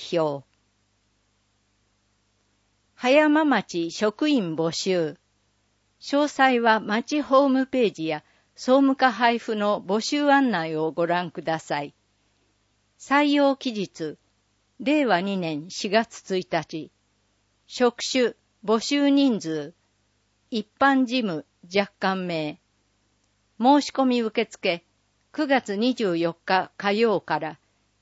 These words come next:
二十八日土曜、九時から十七時、二十八日土曜は十一時まで。試験日、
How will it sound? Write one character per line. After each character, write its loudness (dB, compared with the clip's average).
二 2
十 0
八 -6
日 -6
土 2
曜、 0
九 -4
時 -8
か 0
ら -4
十 -4
七 -10
時、 -12
二 2
十 0
八 -4
日 -4
土 0
曜 4
は -2
十 -2
一 -8
時 -6
ま -10
で。 -14
試 -12
験 2
日、 -8